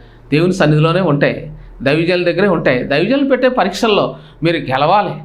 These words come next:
అప్పుడు పరలోకం చేరాలి. కాబట్టి ఇక్కడ దేవుడు కొన్ని పరీక్షలు పెట్టాడు. ఈ పరీక్షల్లో ఇక్కడ ఎస్తేరు గెలవాలి. ఇప్పుడు గెలవాలంటే మొట్టమొదట మనుషులు దయ పొందింది,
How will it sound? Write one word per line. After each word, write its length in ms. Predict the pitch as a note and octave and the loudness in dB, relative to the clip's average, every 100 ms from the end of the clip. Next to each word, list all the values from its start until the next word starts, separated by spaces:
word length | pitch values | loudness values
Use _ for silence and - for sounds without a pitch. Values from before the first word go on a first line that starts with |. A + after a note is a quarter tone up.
| - - - | -20 -12 -6
అప్పుడు 220 | D#3 F3 | -2 -2
పరలోకం 500 | D3+ C#3+ E3 E3+ F#3+ | -2 -2 0 0 -2
చేరాలి. 480 | - B2 A2 G2 G2 - - - - - - | 0 -2 -2 -4 -8 -18 -20 -20 -20 -8 0
కాబట్టి 300 | D#4 F4 F4 | 2 2 0
ఇక్కడ 440 | E4+ A#3+ G#3 B3+ - - _ _ | 2 2 2 0 -4 -16 _ _
దేవుడు 280 | D#3+ B3+ F4+ | 2 2 2
కొన్ని 240 | F4 E4+ D4 | 0 0 0
పరీక్షలు 360 | D4 C#4+ F4 | 0 0 0
పెట్టాడు. 300 | E4+ E4 E4 | 0 -2 0
ఈ 40 | C#4 | 0
పరీక్షల్లో 920 | C#4 D#4+ - F4+ E4 A3+ G3+ B3 B3 - - | 0 -2 0 0 2 2 2 0 -4 -12 -8
ఇక్కడ 180 | D#4+ D#4+ | -2 0
ఎస్తేరు 920 | B3 C4+ C4+ F#4 E4 A3+ A3 A3+ - - _ - | 2 0 0 0 2 2 2 0 -4 -18 _ -20
గెలవాలి. 500 | C3 E3+ A3+ C#4+ C#4+ | -4 0 2 2 0
ఇప్పుడు 520 | C#4 B3+ A#3 C#3+ A2 - - _ - D3 | -2 -2 -2 -2 -8 -18 -20 _ -16 -4
గెలవాలంటే 1000 | D#3+ A3 D#4 E4 C4+ C4 F3+ F3 E3+ - | 0 2 2 2 0 0 0 0 -4 -4
మొట్టమొదట 460 | E3 G#3+ E4 D#4+ C#4+ | -4 -2 0 0 0
మనుషులు 520 | F#3+ G#3+ D4+ F#4 F#4 | 0 0 2 2 2
దయ 180 | C4 B3+ | 2 0
పొందింది, 920 | A#3 F#3 E3+ D3+ D3+ E3 D#3 D3 | -2 -4 -4 -2 0 0 -2 -6